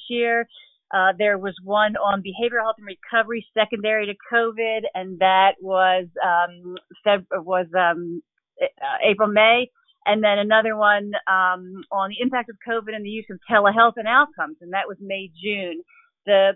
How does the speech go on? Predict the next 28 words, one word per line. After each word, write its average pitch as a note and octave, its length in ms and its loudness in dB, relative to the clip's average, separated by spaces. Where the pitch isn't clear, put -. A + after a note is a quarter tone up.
participants, C4 840 -6
uh, G#3 160 4
range A3 440 -2
from, F#3+ 400 4
um, F#3 460 0
providers, A3+ 680 2
managers, G#3+ 680 -6
directors. G#3 720 -2
It's G3 220 -4
generally A3+ 380 6
about G3+ 240 4
half G#3 240 2
and G#3+ 140 -12
half G#3 140 0
for-profit, A3 640 2
nonprofit G3+ 800 -2
groups. G3+ 380 -4
Um, F3+ 640 4
and G3 300 -2
it's, - 80 -18
it's - 260 -10
pretty B3 300 -2
evenly A3 400 -2
divided F#3+ 580 2
to, F#3 560 -6
uh, F#3 140 2
outpatient G#3+ 600 -2
only G3 520 -10